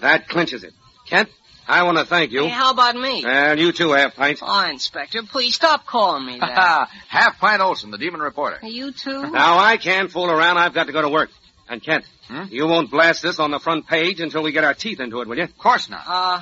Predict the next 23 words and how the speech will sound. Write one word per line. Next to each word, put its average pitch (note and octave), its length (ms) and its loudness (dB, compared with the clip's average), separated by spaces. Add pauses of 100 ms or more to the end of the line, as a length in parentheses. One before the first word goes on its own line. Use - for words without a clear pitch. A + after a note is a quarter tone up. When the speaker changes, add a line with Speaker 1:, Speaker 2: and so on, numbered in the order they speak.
Speaker 2:
I G#3+ 280 0
will, A3+ 300 -2
unless G3 280 -6
you F3 80 -14
cut G3 180 -8
out G3 180 0
that G3 160 -2
half A3+ 280 -6
pint E3 260 -12
stuff. D3 360 -12
Speaker 1:
Uh, A#2 40 -18
you A#2+ 280 -12
know A#2+ 140 -6
what B2 160 -4
I'll B2 200 -2
do B2+ 180 -2
to C3 60 -2
you. C3+ 340 -2
You C#3 80 -2
Speaker 2:
What? F#3 300 4 (580)
Speaker 1:
And... G#2+ 540 -14 (1200)
Now, A2 140 -4
look. C3 140 0